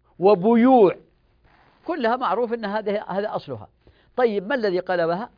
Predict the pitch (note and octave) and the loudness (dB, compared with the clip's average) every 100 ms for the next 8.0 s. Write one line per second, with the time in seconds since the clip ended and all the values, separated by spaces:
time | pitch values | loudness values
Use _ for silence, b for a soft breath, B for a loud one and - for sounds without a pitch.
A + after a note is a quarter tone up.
0 | _ _ _ - E3+ F#3 D#3+ D3 D3 C#3+ | _ _ _ -10 -4 0 0 0 -2 -2
1 | D#3+ D#3+ D#3+ E3 - - C3+ D3 C#3+ C#3 | -4 -2 0 0 -2 -8 -8 -8 -10 -8
2 | E3 B3+ - F4 F4 B3 - F#3 D#3 D#3 | 0 0 0 -4 0 0 0 0 0 -2
3 | F#3 D#3+ D3+ F3+ C3 A#3 - b b b | -4 -4 -4 -4 -2 -4 -6 b b b
4 | b F#3+ F#3 F#3+ F3 C#3+ - _ _ _ | b -2 0 0 2 0 -4 _ _ _
5 | _ _ _ _ F#3 F#3+ E3+ E3+ D#3+ E3 | _ _ _ _ -8 -4 -2 0 -2 -6
6 | - F#3+ F3+ E3 E3 D#3+ D3 D3 D3 D#3 | -8 -8 -8 -8 -8 -8 -8 -8 -6 -4
7 | F3 F3 F3+ G3 E3+ E3+ D3+ D3 D3+ B2+ | -2 -2 -4 -4 -4 -4 -4 -2 -4 -4